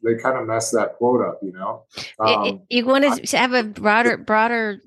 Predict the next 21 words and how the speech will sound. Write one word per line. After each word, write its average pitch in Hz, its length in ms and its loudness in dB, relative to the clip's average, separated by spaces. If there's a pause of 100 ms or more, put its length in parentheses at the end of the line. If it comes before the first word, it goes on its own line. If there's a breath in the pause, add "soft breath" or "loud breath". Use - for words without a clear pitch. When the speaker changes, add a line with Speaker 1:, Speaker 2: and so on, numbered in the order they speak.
Speaker 2:
s-, - 140 -8
way 220 240 2
of 190 140 0
seeing 311 380 0
things, 160 460 -6
you 175 100 -4
know, 180 220 0
like, 185 240 -2
it's 180 200 -4
a 180 80 -2
more 175 180 -4
Speaker 1:
Right. 196 260 0
Speaker 2:
holistic 202 460 -2
view. 139 300 -2 (640 loud breath)
And, 175 540 4
uh, 151 480 0 (840)
I 180 120 0
don't 233 140 0
know. 160 140 0
I, 175 120 2
Speaker 1:
Yeah. 202 100 -4